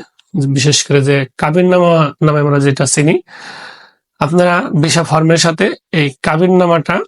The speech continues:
প্রমাণস্বরূপ দিবেন। ধরুন, আপনি ইন্ডিয়াতে আপনার আত্মীয়র বাসায় আপনি বেড়াতে যাবেন, তাহলে আপনি কি করবেন? আপনার যে ইন্ডিয়ান যে আত্মীয় আছে, মামা, খালু, চাচা, ফুফা, যেই হোক,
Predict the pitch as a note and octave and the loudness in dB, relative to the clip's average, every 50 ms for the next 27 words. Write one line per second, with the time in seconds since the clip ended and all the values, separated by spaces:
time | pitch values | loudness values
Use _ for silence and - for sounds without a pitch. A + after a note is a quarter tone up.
0 | _ _ _ _ _ _ _ _ _ _ - F3+ G3 G#3+ A3 G#3 E3 - - E3 | _ _ _ _ _ _ _ _ _ _ 0 2 2 2 2 2 0 0 0 0
1 | E3 F#3+ - - _ _ _ _ _ - G#3+ D#3 C#3+ D#3+ C#3 C3+ A#2+ G#2+ F#2 - | 0 0 -2 -4 _ _ _ _ _ -2 0 2 2 2 0 -2 -4 -6 -8 -14
2 | - _ _ _ _ _ _ - - - - - - _ _ _ - F3+ D3+ E3+ | -20 _ _ _ _ _ _ -20 -20 -20 -20 -20 -20 _ _ _ 0 2 2 4
3 | G3 A3+ A3 G#3+ A#3+ F4 E4 - _ _ _ _ - F#3 F3 D#3+ - F#3+ G3 G3 | 4 4 2 2 2 0 0 -2 _ _ _ _ -4 -2 -2 -2 0 0 0 0
4 | G3+ - G3+ G3 G3 F#3 G3 G3 F#3+ - G#3 F#3+ F#3 F#3 F3+ F3 F3+ F3+ - - | 0 0 0 0 2 2 0 0 -2 -2 -4 -2 0 0 0 0 -2 -2 -4 -4
5 | F#3+ D#3+ - _ _ - A3+ A3 G#3 G3 F#3+ F3+ - - D#3+ D#3 D#3+ D3+ - E3 | -4 -4 -6 _ _ 0 2 2 4 2 2 0 0 0 -2 -2 -2 -2 0 0
6 | D#3+ D#3+ E3+ B3+ - _ - F3+ D#3 E3+ F3+ F#3 F3+ F3+ F#3+ E3+ D#3 D3+ C3+ C3 | 2 2 0 -2 -4 _ -2 0 2 2 2 2 2 2 2 2 2 0 0 -2
7 | B2 A#2 - _ _ _ _ _ _ _ _ _ _ _ - - - _ _ _ | -4 -6 -8 _ _ _ _ _ _ _ _ _ _ _ -20 -20 -20 _ _ _
8 | _ _ _ _ _ _ _ _ _ _ _ - F3+ F3 G3 G3+ G3+ F#3+ F#3+ G3+ | _ _ _ _ _ _ _ _ _ _ _ 0 0 2 2 2 0 0 0 0
9 | G3 D#3+ - G3 F3+ G3 F#3+ F#3 G#3 F4 G#4 F#4+ _ _ - - - - F3 D3 | 0 0 0 0 2 2 2 2 2 0 0 -4 _ _ -20 -20 -10 -6 -6 -4
10 | - F#3 F3+ F3+ F3+ E3+ E3 E3+ F3 F3 F3 E3 - _ - E3+ F3 F3+ F3 F3+ | 0 0 2 2 2 2 2 2 2 2 0 -2 -2 _ -2 0 0 2 2 4
11 | F#3 F#3+ F#3+ F#3+ F#3 F3+ E3+ F3+ F3 F3 E3+ F3 - - - - D#3+ D#3 _ - | 4 4 2 2 2 2 2 2 2 0 0 -2 -4 -6 -6 -6 -6 -6 _ -2
12 | F#3 F3+ E3+ E3 D#3 - - D#3 D#3+ G#3 C#4+ - - - E3 D#3 D#3 D3+ D3+ D3+ | 0 2 2 2 0 0 0 0 0 0 -2 -6 -6 -2 0 2 2 2 2 2
13 | D3+ D3+ C#3+ C#3 - C#3+ C#3+ C#3+ C#3+ D3 C#3+ C#3+ C#3 - - D3+ D3 - - D3 | 0 0 -2 -4 -4 -2 -2 0 2 2 2 0 0 -2 -2 -2 -2 -2 -2 -4
14 | C#3+ - - D3 C3 - D3 D3 C#3+ D#3 F3+ F#3 F#3+ C#3 D3 D#3+ A#3+ - | -4 -4 -6 -8 -4 -2 -2 0 0 2 2 2 2 0 0 0 0 -2